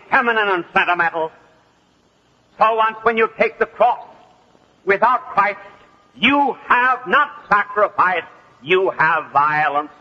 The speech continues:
hate, tyranny, Siberia, brainwashings, fifth columns, betrayals of nations, everything that's base and wicked in communism. They have taken this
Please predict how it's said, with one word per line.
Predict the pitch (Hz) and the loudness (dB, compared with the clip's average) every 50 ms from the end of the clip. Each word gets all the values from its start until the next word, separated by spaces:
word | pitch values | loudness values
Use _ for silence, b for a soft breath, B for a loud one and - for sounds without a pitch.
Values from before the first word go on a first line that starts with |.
| _ _ _ _ _ _ _ - | _ _ _ _ _ _ _ -2
hate, | - 226 220 208 208 - - - - _ _ _ _ _ _ _ _ _ | 0 0 0 -2 -4 -10 -16 -20 -20 _ _ _ _ _ _ _ _ _
tyranny, | - 320 311 285 269 247 220 202 175 - - - - _ _ _ _ _ - - - | 0 0 2 2 0 0 -2 -2 -4 -6 -10 -16 -20 _ _ _ _ _ -20 -6 -2
Siberia, | - 285 285 285 285 302 294 277 247 220 208 208 180 - - - - - - _ _ _ _ - | 0 0 0 0 0 0 0 2 0 0 0 0 -2 -4 -6 -12 -20 -20 -20 _ _ _ _ -2
brainwashings, | 185 277 311 320 302 285 277 262 247 226 202 - - 196 196 190 180 165 170 165 - - - _ _ _ _ _ _ - | 0 0 2 0 0 0 0 2 0 0 0 -2 -2 -2 0 0 0 -2 -4 -6 -8 -12 -20 _ _ _ _ _ _ -2
fifth | - 320 294 - - - - | -2 -2 -2 -2 -8 -14 -4
columns, | - - 302 277 262 247 247 226 214 208 196 - - _ _ _ _ _ _ _ _ - | 0 0 2 2 2 0 -2 -4 -6 -10 -14 -16 -18 _ _ _ _ _ _ _ _ -8
betrayals | 226 220 - - - 311 311 311 302 294 254 214 | -8 -8 -4 -2 0 0 2 2 0 0 0 0
of | 269 254 - | -2 -2 0
nations, | 247 254 233 - - - 147 135 135 127 - _ _ _ _ _ _ _ - | 0 0 0 -2 -4 -6 -6 -6 -8 -14 -18 _ _ _ _ _ _ _ -2
everything | 294 285 294 294 285 285 262 247 208 - - - 269 254 247 233 208 | 0 0 0 -2 0 0 0 0 0 -2 -2 -2 0 0 -2 -2 0
that's | 214 202 - - - - _ | 0 -2 -2 -4 -20 -8 _
base | - 226 233 196 147 - - - _ _ _ _ _ - | -2 -2 -2 -4 -6 -10 -16 -20 _ _ _ _ _ -2
and | 175 202 208 196 180 156 | -2 0 0 -2 -2 0
wicked | 214 214 208 202 180 - | 0 0 2 0 0 0
in | 170 160 | -2 -4
communism. | - - - 151 143 139 135 127 123 - - 123 120 - _ _ _ _ _ _ _ _ _ _ _ _ _ _ _ _ _ _ _ _ _ _ _ _ _ _ _ _ _ _ _ _ _ _ _ _ _ _ 143 | -4 -2 0 0 0 -2 -6 -14 -16 -18 -20 -20 -20 -20 _ _ _ _ _ _ _ _ _ _ _ _ _ _ _ _ _ _ _ _ _ _ _ _ _ _ _ _ _ _ _ _ _ _ _ _ _ _ -2
They | 160 | -2
have | 180 190 185 - | -2 -2 -2 -4
taken | - 269 262 240 240 226 | -4 -2 0 0 -2 -2
this | 214 190 | -4 -6